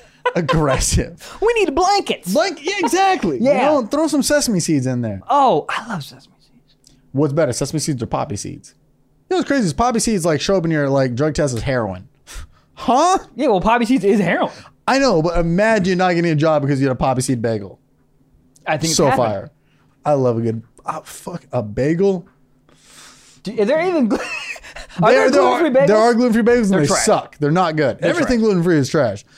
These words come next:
Speaker 1: Bagel. Everything?
Speaker 2: Everything bagel,
Speaker 1: Have to.
Speaker 2: fire. I, I go everything or sesame.
Speaker 1: Just a
Speaker 2: Uh,
Speaker 1: straight sesame?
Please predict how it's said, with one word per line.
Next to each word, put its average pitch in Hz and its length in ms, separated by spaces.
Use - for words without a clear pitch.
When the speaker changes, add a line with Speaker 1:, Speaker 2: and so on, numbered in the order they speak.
Speaker 1:
Bagel. 180 480
Everything? 247 420
Speaker 2:
Everything 226 360
bagel, 220 280
Speaker 1:
Have 185 100
to. - 60
Speaker 2:
fire. 147 380
I, 180 200
I 196 40
go 180 140
everything 175 300
or 139 260
sesame. 104 480
Speaker 1:
Just 311 180
a 320 40
Speaker 2:
Uh, 156 220
Speaker 1:
straight 262 260
sesame? 359 640